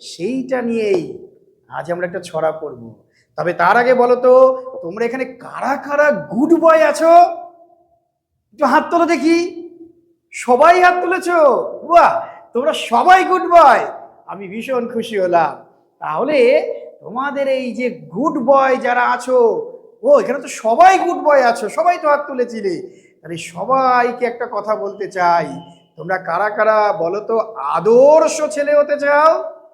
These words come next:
একটু হাত তোলো দেখি এবার। সবাই আদর্শ ছেলে হতে চাও?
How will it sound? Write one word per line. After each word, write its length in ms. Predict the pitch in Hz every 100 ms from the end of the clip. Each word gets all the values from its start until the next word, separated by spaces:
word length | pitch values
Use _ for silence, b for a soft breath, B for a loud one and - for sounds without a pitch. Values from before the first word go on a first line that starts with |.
| _ _
একটু 160 | _ 226
হাত 200 | 220 233
তোলো 140 | 277 285
দেখি 160 | 285
এবার। 560 | 285 294 320 - - - - _
সবাই 480 | - - 233 302 330
আদর্শ 320 | 311 320 320
ছেলে 200 | 302 330
হতে 160 | 330 339
চাও? 600 | 330 302 220 147 -